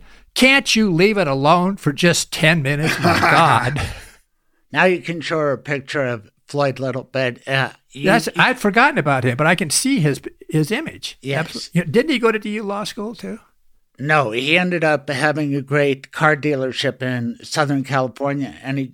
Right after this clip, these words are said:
Speaker 2: recently passed away. But, uh, Floyd Little played at Syracuse before he was first round draft choice of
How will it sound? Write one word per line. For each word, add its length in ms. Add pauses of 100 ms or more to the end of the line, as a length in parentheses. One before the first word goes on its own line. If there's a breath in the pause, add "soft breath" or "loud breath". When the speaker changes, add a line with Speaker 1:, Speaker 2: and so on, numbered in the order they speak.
(120)
Speaker 2:
recently 480
passed 440
away. 300 (320)
But, 460
uh, 260 (800)
Floyd 280
Little 200
played 300
at 140
Syracuse 600
before 440
he 120
was 200
first 360
round 240
draft 360
choice 400
of 320